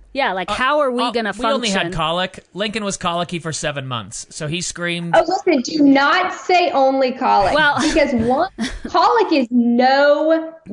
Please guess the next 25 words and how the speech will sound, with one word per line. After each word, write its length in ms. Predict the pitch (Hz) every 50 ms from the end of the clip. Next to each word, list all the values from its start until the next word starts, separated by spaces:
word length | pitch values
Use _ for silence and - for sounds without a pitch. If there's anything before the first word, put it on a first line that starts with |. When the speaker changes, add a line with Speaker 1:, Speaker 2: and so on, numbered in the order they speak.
| 208 196
Speaker 3:
joke. 520 | - - 185 202 220 220 208 185 - - -
Speaker 2:
Yeah, 240 | 196 196 214 214
it 60 | 208 214
wasn't. 260 | 196 190 - 247 262
Speaker 3:
And 240 | 320 349 370 403 381
Speaker 1:
Serious. 240 | 349 180 175 175
Speaker 3:
I 40 | -
always 260 | 330 392 - - - _ _
tell, 160 | - 415 311 - - 311
I 40 | 339
always 260 | 370 440 466 427 - - -
tell 300 | 330 302 320 370 359 349
people, 400 | 320 294 277 285 269 254 240 233
like, 200 | 233 233 240 262
you 120 | 277 285
can't 320 | 277 - 311 269 254 254 -
compare 360 | - 302 285 285 285 233 -
stories 520 | - - - 202 196 202 220 240 247 247 240
Speaker 1:
You're 180 | 233 233 214
Speaker 3:
because 220 | 190 208 233 226 226
Speaker 1:
right. 100 | 226 220
Speaker 3:
what 420 | 240 254 233 240 247 - - - - - - _ _ _ -
Speaker 1:
Aw. 320 | 269 294 277 262 240 277
Speaker 3:
the 80 | 285 320
way 120 | 311 311